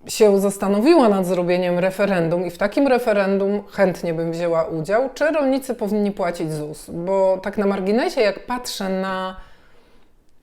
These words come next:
podatki, które my wszyscy płacimy, jak patrzę na utrudnienia i podatki dla przedsiębiorców, jak patrzę na wysokość zusu,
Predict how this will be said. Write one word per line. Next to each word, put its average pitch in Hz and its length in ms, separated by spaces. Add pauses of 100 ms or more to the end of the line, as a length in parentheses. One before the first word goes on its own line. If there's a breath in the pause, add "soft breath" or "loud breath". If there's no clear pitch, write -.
(680)
podatki, 220 520
które 208 260
my 233 120
wszyscy - 420
płacimy, 147 500
jak 175 160
patrzę 254 320
na 254 120
utrudnienia 214 840
i - 120
podatki 214 500
dla 185 140
przedsiębiorców, 170 880
jak 160 160
patrzę 294 340
na 277 140
wysokość 214 600
zusu, 175 640